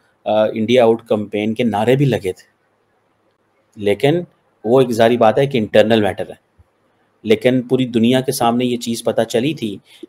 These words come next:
कि नरेंद्र मोदी और भारत की सरकार चाहती है कि वो पावर में आए। अगर मैं वहाँ पे हसीना वाजिद ना आती, वहाँ खालिदा जिया की पार्टी आ जाती,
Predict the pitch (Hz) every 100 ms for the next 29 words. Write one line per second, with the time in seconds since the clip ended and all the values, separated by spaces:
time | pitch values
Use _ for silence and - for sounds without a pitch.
0 | - 113 110 107 107 110 107 107 123 127
1 | 113 101 101 - - 117 104 101 104 -
2 | 117 104 - 160 131 95 90 _ _ _
3 | _ - 110 92 101 110 113 104 95 98
4 | 95 92 73 _ _ 120 131 127 131 127
5 | 120 113 120 120 110 110 120 117 120 120
6 | 113 139 107 - 98 _ _ _ - 117
7 | 120 120 113 123 117 117 117 143 110 110
8 | 104 90 82 - 104